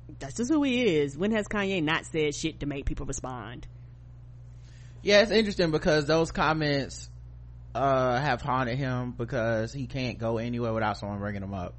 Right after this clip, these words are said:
Speaker 1: Correct.
Speaker 2: Like, Jimmy Kimmel's bringing him up. You know, every interview's done after that's, it's brought up. This is the first time I've seen him kinda sound, like, remorseful and regretful and aware of how many people his words may have hurt.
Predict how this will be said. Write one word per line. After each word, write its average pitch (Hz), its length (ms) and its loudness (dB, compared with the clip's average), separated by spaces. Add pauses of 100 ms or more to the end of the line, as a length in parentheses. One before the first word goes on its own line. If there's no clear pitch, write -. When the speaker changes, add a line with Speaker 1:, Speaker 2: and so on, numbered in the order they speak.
(140)
Speaker 1:
Correct. 143 520 0
Speaker 2:
Like, 101 200 -2
Jimmy 135 240 0
Kimmel's 120 400 0
bringing 120 280 0
him 117 100 0
up. 113 600 0
You 110 100 -6
know, 95 120 -2
every 123 400 -2
interview's 120 460 -2
done 117 260 -2
after 120 200 -2
that's, 110 280 -2 (120)
it's 104 140 -10
brought 110 360 -4
up. 110 320 -4 (1300)
This 196 140 6
is 208 60 2
the 226 80 6
first 196 260 12
time 175 260 8
I've 165 120 6
seen 170 200 4
him 165 140 4
kinda 151 240 4
sound, 143 360 4
like, 135 360 4 (640)
remorseful 135 840 4
and 117 140 0
regretful 120 760 2
and 104 480 -4
aware 117 500 2
of 113 160 2
how 117 160 2
many 113 140 -2
people 110 520 -2
his 110 200 -2
words 110 340 2
may 110 120 -4
have 104 140 -2
hurt. 110 480 -4